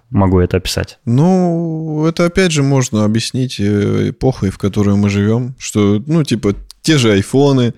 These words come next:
Speaker 2: что-то ты вроде их ждешь, они вроде выходят, и вроде так же хорошо и круто, но не особо цепляет.
Speaker 1: И даже лучше вроде как,
Speaker 2: Да,
Speaker 1: да?
Speaker 2: да, да,
Speaker 1: <laughs>
Speaker 2: но,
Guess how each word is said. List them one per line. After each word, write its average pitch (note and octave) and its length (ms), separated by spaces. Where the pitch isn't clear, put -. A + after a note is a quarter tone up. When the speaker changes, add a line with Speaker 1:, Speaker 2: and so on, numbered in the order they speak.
Speaker 2:
что-то D3 440
ты - 120
вроде D#3 300
их D#3+ 140
ждешь, E3 480
они C3 180
вроде C3+ 280
выходят, D3+ 600
и C#3 80
вроде C3+ 360
так C#3 180
же B2+ 140
хорошо B2 480
и A#2 80
круто, D3+ 560
но C#3 680
не A#2 400
особо A2+ 360
цепляет. F#2 500
Speaker 1:
И A2+ 60
даже G#2+ 240
лучше C3+ 400
вроде B2 320
как, A2+ 100
Speaker 2:
Да, B2 140
Speaker 1:
да? C3 80
Speaker 2:
да, B2+ 60
да, A#2 220
Speaker 1:
<laughs> - 20
Speaker 2:
но, D3 300